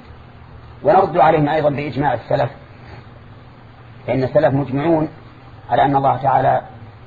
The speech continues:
مستو على عرشه فوق جميع خلقه،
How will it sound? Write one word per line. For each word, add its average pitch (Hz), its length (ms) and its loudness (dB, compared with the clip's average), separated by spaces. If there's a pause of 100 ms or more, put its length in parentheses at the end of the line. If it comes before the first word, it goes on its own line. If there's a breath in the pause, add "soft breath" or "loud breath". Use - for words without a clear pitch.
(160)
مستو 139 420 -2
على 127 140 0
عرشه 151 560 2 (260)
فوق 139 220 0
جميع 127 300 -2
خلقه، - 280 -10